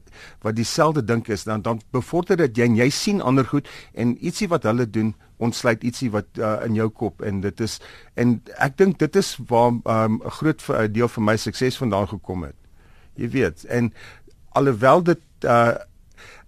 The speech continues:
'n snaakse ding is dat jy partykeer vreemd voel, die, die, uh, die mense in die kameraclubs, uh, maak jou sommer dadelik, uh, welkom voel, jy weet, want hulle het, hulle het daai, daai ka-, kameraderie, daai,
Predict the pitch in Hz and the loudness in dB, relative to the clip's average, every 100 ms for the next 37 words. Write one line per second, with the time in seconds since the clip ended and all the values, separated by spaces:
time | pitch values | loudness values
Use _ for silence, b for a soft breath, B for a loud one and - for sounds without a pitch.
0 | - _ - - - 147 151 - 170 135 | -20 _ -10 -6 0 6 6 4 2 4
1 | 123 113 120 - 120 117 120 131 131 147 | 4 2 0 2 2 2 0 2 2 2
2 | 120 - 151 165 156 - 101 123 b b | 0 -2 2 2 2 -4 -4 -4 b b
3 | b 104 131 117 120 120 120 117 117 131 | b 2 4 4 2 2 2 4 4 4
4 | 156 156 127 - 120 120 117 - 110 101 | 2 2 2 2 2 2 0 0 -2 -2
5 | - 104 107 104 98 107 104 113 120 107 | -8 -2 0 -2 -4 -2 0 0 0 -2
6 | - - - 127 120 104 98 98 110 110 | -2 -16 -8 0 0 0 2 2 2 -2
7 | - - 107 95 95 92 90 95 92 92 | -4 -4 0 2 0 -2 -6 -4 -2 -2
8 | - 98 - 87 92 92 104 101 98 98 | -2 -6 -6 -4 -4 -4 -4 -4 -2 0
9 | 107 120 120 B B B B 104 131 143 | 2 2 0 B B B B 2 2 4
10 | 123 120 120 _ 113 110 - 127 113 - | 4 4 2 _ 0 0 2 0 2 2
11 | 123 107 95 101 98 90 87 87 92 | 2 4 4 2 0 -2 0 0 -2